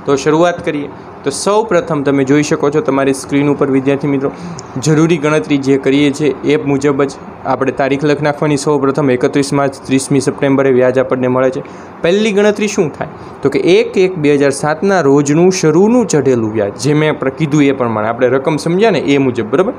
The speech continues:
તો ક્યારથી ક્યાં સુધીનું? તો કે ત્રીસ નવે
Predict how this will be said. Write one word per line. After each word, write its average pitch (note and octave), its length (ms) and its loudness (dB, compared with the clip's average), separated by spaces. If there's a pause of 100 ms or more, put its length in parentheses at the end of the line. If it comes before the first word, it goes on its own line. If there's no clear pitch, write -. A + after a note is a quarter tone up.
(1400)
તો F#3+ 180 -2
ક્યારથી A3+ 380 0
ક્યાં F3+ 240 0
સુધીનું? A2+ 380 -4
તો C3 100 2
કે C#3+ 100 0
ત્રીસ F#3 420 0
નવે D3+ 400 2